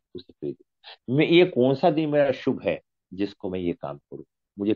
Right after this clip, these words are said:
बच्चे की सगाई करनी है।" जब हम निकालेंगे पर्सनल डेट, तो इनकी डेट निकल के आई सात,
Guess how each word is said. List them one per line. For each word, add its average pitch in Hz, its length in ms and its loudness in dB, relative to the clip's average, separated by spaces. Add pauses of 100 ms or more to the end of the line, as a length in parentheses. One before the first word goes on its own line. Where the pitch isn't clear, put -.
(140)
बच्चे - 240 -2
की 120 80 -4
सगाई 95 420 -4
करनी - 200 -18
है।" - 1300 -20
जब 196 180 6
हम 202 140 0
निकालेंगे 127 640 0
पर्सनल 120 560 -6
डेट, 92 360 0 (320)
तो 165 160 2
इनकी 156 300 4
डेट 147 360 4
निकल 127 200 2
के 120 120 0
आई 135 160 2
सात, 120 560 0